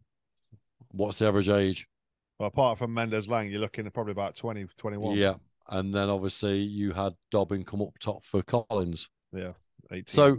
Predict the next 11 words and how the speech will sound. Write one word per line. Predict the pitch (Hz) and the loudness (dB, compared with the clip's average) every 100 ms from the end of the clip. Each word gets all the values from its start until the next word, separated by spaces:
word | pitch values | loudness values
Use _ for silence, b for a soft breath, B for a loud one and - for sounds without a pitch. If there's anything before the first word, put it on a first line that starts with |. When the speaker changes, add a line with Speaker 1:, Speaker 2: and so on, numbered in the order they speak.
| - | 0
Speaker 2:
uh, | 110 | -8
nineteen | 104 98 95 90 | -10 -10 -12 -12
and | 90 | -14
two. | 90 - _ | -18 -20 _
Speaker 1:
he, | 151 147 | -2 -2
he, | 151 143 127 - - _ 123 110 | 0 -2 -4 -16 -20 _ -20 -4
Paul | 156 147 | -2 0
Warne | 139 131 | 0 0
took | - 120 120 | -2 -4 -2
off | 104 - | -4 -4
Smith, | - - 135 139 127 | -8 -4 -2 -2 -4